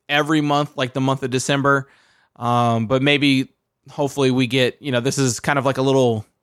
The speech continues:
uh, Raven Baxter, you know,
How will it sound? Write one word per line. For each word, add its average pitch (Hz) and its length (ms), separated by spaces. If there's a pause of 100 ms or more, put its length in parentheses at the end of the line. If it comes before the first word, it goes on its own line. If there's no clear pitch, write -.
uh, 113 300
Raven 139 380
Baxter, 120 680 (320)
you 123 160
know, 110 460